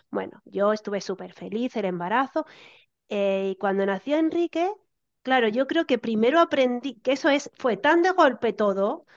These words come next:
desde que nació, bueno, ya, eh, le diagnosticaron la artrogriposis múltiple congénita,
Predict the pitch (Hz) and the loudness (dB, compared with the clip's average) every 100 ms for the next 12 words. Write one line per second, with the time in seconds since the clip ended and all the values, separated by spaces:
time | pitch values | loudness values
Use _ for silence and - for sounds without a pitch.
0 | _ _ 220 208 208 202 196 - 220 220 | _ _ -4 -2 0 0 0 -2 0 2
1 | 220 202 175 180 185 - - 180 170 180 | 2 0 0 0 -2 -2 -8 -10 -8 -6
2 | 175 175 185 185 185 196 196 196 190 202 | -6 -4 -4 -6 -4 0 0 0 -2 -4
3 | 190 196 208 202 196 208 196 196 202 233 | -6 -6 -6 -6 -4 -4 -4 -6 -2 -2
4 | 226 302 311 339 | -2 -2 0 0